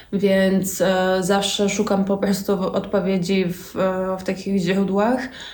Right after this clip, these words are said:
jak książki i znalazłam w końcu informacje o różnych rodzajach zaburzeń odżywiania i dopasowałam sobie, e,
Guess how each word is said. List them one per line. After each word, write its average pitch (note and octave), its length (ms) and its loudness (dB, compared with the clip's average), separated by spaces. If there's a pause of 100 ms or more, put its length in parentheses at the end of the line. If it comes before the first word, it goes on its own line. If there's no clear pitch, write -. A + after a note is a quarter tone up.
(140)
jak G3 200 2
książki G3+ 960 0
i G3 320 2 (360)
znalazłam G#3 640 4
w G#3+ 40 0
końcu G#3 340 2
informacje G3+ 960 2
o F#3+ 380 2 (760)
różnych G#3 680 2 (200)
rodzajach G#3 680 2
zaburzeń G3 440 2
odżywiania G3 1000 2
i F#3+ 460 0
dopasowałam F#3 840 0
sobie, F#3 460 0
e, F3+ 240 2